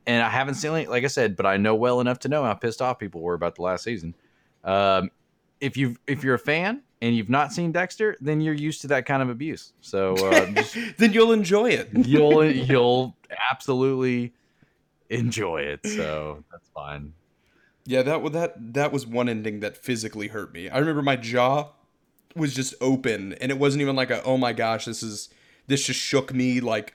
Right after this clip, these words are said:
Speaker 2: "Lord, this was amazing." No,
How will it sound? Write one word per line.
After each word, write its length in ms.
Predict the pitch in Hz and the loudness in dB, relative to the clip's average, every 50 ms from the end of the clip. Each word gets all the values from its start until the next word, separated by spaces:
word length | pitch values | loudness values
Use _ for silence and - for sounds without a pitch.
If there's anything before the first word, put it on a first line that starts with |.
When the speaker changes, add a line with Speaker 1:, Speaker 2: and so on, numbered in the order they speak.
| _ _ - | _ _ -8
Speaker 2:
"Lord, 500 | 131 127 127 131 135 135 135 131 131 123 | -6 -2 0 2 2 4 2 2 0 -2
this 160 | 127 - - | -4 -4 -4
was 140 | 131 110 117 | -6 -4 -4
amazing." 600 | 110 110 107 110 117 113 131 143 156 165 170 170 _ _ _ _ _ _ _ _ _ _ _ _ _ _ _ _ _ | -4 -2 -2 -2 -2 -2 -2 -2 -2 -4 -8 -12 _ _ _ _ _ _ _ _ _ _ _ _ _ _ _ _ _
No, 500 | - 147 151 156 143 127 104 90 82 71 | -4 0 2 4 4 4 2 0 -4 -10